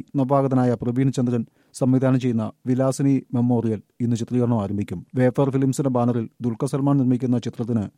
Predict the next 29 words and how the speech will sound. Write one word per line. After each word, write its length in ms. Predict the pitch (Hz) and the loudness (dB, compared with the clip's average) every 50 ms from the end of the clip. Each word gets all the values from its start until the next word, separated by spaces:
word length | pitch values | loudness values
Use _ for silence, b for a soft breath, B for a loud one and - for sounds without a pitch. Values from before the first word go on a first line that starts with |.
| _ _ - | _ _ -2
കുഞ്ഞിരാമായണത്തിന് 760 | 147 143 147 151 147 147 147 143 147 143 143 143 139 143 139 | 2 4 4 6 6 6 6 6 6 4 4 2 2 0 0
രചന 260 | 120 120 110 - 135 135 | 0 0 0 2 2 2
നിർവഹിച്ച 360 | 127 117 117 117 113 - 120 104 87 - - | 2 0 0 -2 -2 -2 -4 -6 -8 -8 -4
ദീപു 300 | 113 127 135 135 139 143 | 0 0 0 2 2 0
പ്രദീപ് 400 | 127 - 135 120 120 120 110 113 107 - _ _ _ - | -2 -2 -4 -2 -2 -2 -2 -2 -4 -6 _ _ _ -6
തിരക്കഥയൊരുക്കുന്നു. 720 | - 120 120 117 139 131 135 117 95 92 - - 90 90 85 - _ _ - | -4 -2 -2 0 2 4 2 2 2 -2 -6 -6 -6 -6 -8 -10 _ _ 0
ചെമ്പൻ, 340 | - 160 151 151 165 160 156 - - _ _ - | 2 2 4 4 4 2 0 0 -6 _ _ -2
വിനോദ് 320 | 127 131 135 135 120 123 | 0 2 2 2 2 0
ജോസ്, 240 | 117 127 113 - - | 0 -2 -2 -2 -4
സൗബിൻ 340 | - 135 127 123 127 139 135 | -4 -2 -2 0 0 0 0
ഷാഹിർ 340 | - - 127 113 120 107 - _ - | 0 -2 -2 -2 -2 -4 -6 _ -6
എന്നിവരാണ് 460 | 123 117 127 123 135 135 117 113 113 104 - _ - | -2 0 0 2 2 2 2 2 0 -2 -4 _ -6
ഗ്രാമീണ 460 | 120 113 120 120 127 135 135 135 135 131 127 - _ _ - | -4 -2 0 2 2 2 2 2 2 0 0 -4 _ _ -2
അന്തരീക്ഷത്തിൽ 500 | 139 127 123 127 127 - - 113 123 113 - - | -2 0 2 2 0 0 -2 -4 -4 -6 -8 -6
കോമഡി 380 | - - 131 131 131 139 139 139 | -2 2 4 4 4 4 2 0
ട്രാക്കിൽ 320 | 135 - 135 123 - 131 | 0 0 -2 0 0 0
ഒരുങ്ങുന്ന 300 | 123 117 117 120 120 120 | 0 0 0 0 0 0
ചിത്രത്തിലെ 440 | 110 - 113 - 117 107 117 113 104 101 - - | -2 -4 -6 -6 -4 -4 -4 -4 -6 -6 -8 -6
മറ്റു 180 | 131 123 - 131 | -6 -4 -4 -2
താരങ്ങൾ. 400 | 117 107 101 98 104 104 98 92 - - _ - | -2 -2 -2 -2 -2 -2 -4 -4 -8 -12 _ -2
നിവിൻ 260 | 156 151 160 160 175 170 | 2 2 4 4 4 2
പോളിയെ 220 | 170 170 175 175 | 2 2 2 4
നായകനാക്കി 500 | 160 147 139 139 143 143 139 127 - 131 117 - - | 2 2 2 2 2 2 0 0 0 -4 -4 -6 -6
റോഷൻ 340 | - 127 123 131 131 - 147 | -4 -2 -2 -2 0 0 0
ആൻഡ്രൂ 200 | 143 143 135 151 | 0 0 0 -2
സംവിധാനം 460 | 143 147 127 127 123 127 127 127 127 123 - _ - | -2 0 0 0 2 2 0 0 0 -2 -4 _ -6
ചെയ്ത 180 | - 127 117 | -4 -4 -2
ചിത്രത്തിന്റെ 480 | 117 107 110 - 120 110 127 123 117 107 - _ | -2 -4 -4 -6 -6 -4 -2 -2 -2 -4 -4 _
ടൈറ്റിൽ 360 | - 113 110 113 107 139 117 | -6 -4 -4 -2 0 -2 -2